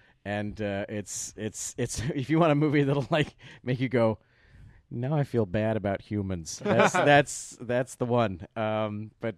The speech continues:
Speaker 1: uh, so that's kind of this, and now, and now it's like, you know, he's, I, I've skipped his last decade of work.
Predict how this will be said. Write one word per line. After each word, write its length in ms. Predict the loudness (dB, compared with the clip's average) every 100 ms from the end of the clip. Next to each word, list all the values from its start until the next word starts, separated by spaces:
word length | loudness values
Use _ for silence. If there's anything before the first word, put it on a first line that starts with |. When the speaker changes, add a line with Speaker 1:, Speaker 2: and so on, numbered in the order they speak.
| -6
Speaker 1:
uh, 280 | -6 -4 -6
so 160 | -4
that's 220 | -2 -2 -2
kind 120 | -4
of 80 | -2
this, 140 | -2
and 160 | -2 0
now, 160 | 0
and 160 | 0 0
now 160 | 2
it's 100 | 2
like, 240 | 2 0 -2 _ -20 _ _ _
you 220 | -8 2 4
know, 40 |
he's, 220 | 6 4
I, 120 | 4 4 4
I've 200 | 0 0
skipped 240 | -4 -2
his 120 | -2 0
last 260 | 0 0
decade 280 | -4 -4 -4
of 40 | -2
work. 260 | -4 -6